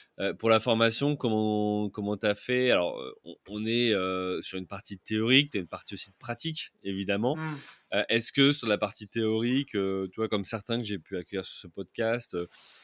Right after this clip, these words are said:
Speaker 1: ils se sont dit, bah, je vais, je vais créer des vidéos qui expliquent les process, et cetera. Comme ça, une fois que c'est fait, bon, bah, c'est assez simple à transmettre. Ou est-ce qu'à chaque fois, chaque nouvel arrivant, toi, tu, tu le prends en main pour le faire progresser ? Que, c'est quoi votre politique là-dessus ? Qu'est-ce que t'as fait, toi ?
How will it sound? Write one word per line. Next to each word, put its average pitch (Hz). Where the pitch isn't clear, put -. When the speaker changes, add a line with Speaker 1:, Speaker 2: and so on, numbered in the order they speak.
Speaker 1:
ils 98
se -
sont 104
dit, 110
bah, 107
je 87
vais, -
je 85
vais 95
créer 113
des 104
vidéos 113
qui 107
expliquent 110
les 95
process, 110
et 95
cetera. 104
Comme 98
ça, 110
une 104
fois 98
que -
c'est 104
fait, 117
bon, 104
bah, 95
c'est -
assez 101
simple 104
à 101
transmettre. 135
Ou 117
est-ce -
qu'à 113
chaque 107
fois, 123
chaque -
nouvel 101
arrivant, 104
toi, 107
tu, 95
tu 104
le 95
prends 101
en 104
main 117
pour 98
le 92
faire 101
progresser ? 101
Que, 110
c'est 104
quoi 143
votre 120
politique 101
là-dessus ? 104
Qu'est-ce 123
que -
t'as 107
fait, 110
toi ? 87